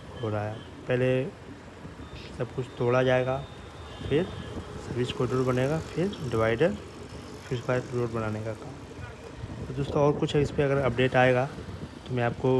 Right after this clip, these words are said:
दिखाने का प्रयास ज़रूर करूँगा। इसके लिए आप लोग चैनल से जुड़ जाइएगा अगर अभी तक सब्सक्राइब नहीं किए तो।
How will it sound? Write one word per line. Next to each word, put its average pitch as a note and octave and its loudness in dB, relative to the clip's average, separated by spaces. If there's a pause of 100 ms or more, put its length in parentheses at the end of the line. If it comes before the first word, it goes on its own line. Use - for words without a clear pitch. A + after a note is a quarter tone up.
(300)
दिखाने B2 -2
का B2+ -2
प्रयास A#2+ -2
ज़रूर B2 2
करूँगा। B2 4 (1040)
इसके B2 -2
लिए B2 2
आप A#2+ 0
लोग B2 4 (1600)
चैनल B2+ 2
से B2+ 2 (320)
जुड़ A#2+ 0
जाइएगा B2+ 4
अगर B2 -2
अभी A#2 -2
तक A#2+ -4
सब्सक्राइब B2 -2
नहीं B2 4
किए A#2+ 2
तो। B2+ -2